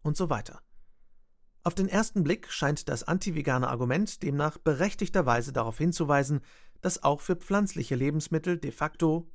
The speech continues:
gezielt Tiere getötet werden, so dass sich VeganerInnen nicht nur auf den Unterschied zwischen intentionaler und nicht intentionaler Tötung berufen können.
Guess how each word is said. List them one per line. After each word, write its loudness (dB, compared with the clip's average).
gezielt -2
Tiere 2
getötet -2
werden, 2
so 2
dass 4
sich 2
VeganerInnen 4
nicht 2
nur 4
auf 0
den 0
Unterschied 0
zwischen -4
intentionaler 2
und 4
nicht 2
intentionaler 0
Tötung -2
berufen -2
können. -10